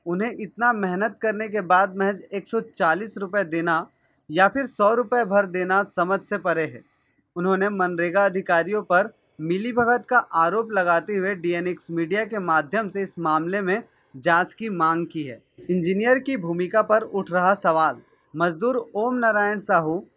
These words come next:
देवेंद्र साहू ने बताया कि सप्ताह भर पहले जब इंजीनियर यहां पर निरीक्षण के लिए आए थे, तो उन्होंने भी खुद काम की तारीफ की थी। सहायक रोजगार भी पूरी राशि भरने की बात करते हैं,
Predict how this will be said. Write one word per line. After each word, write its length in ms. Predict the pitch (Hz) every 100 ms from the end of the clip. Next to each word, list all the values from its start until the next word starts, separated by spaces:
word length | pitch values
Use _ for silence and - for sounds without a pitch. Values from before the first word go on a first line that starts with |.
| -
देवेंद्र 500 | 131 165 202 247 262
साहू 320 | - 208 208
ने 100 | 214 202
बताया 460 | 165 151 170 190 202
कि 200 | 214 220
सप्ताह 520 | - 175 - 214 226
भर 200 | 226 240 -
पहले 340 | 190 180 208
जब 240 | 190 214 175
इंजीनियर 500 | 196 170 175 202 196
यहां 300 | 180 165 196
पर 280 | 202 190 208 _ _ -
निरीक्षण 520 | 175 185 180 220 233
के 120 | 220
लिए 180 | 226 226 185
आए 180 | 180 208
थे, 200 | 208 190
तो 440 | 226 _ _ -
उन्होंने 380 | 190 202 247 247
भी 140 | 247 262
खुद 360 | - 214 190 185
काम 300 | 180 190 196
की 160 | 233
तारीफ 520 | 190 180 165 175 196 -
की 100 | 190
थी। 240 | - 120 - _ _ _ _ _ _ _
सहायक 480 | - 190 180 220 240
रोजगार 500 | 233 214 185 185 196
भी 120 | 202 233
पूरी 340 | - 196 214
राशि 400 | 185 165 165 226
भरने 380 | 170 175 170 190
की 160 | 190 214
बात 360 | 147 156 175 -
करते 300 | 185 151 190
हैं, 240 | 180 170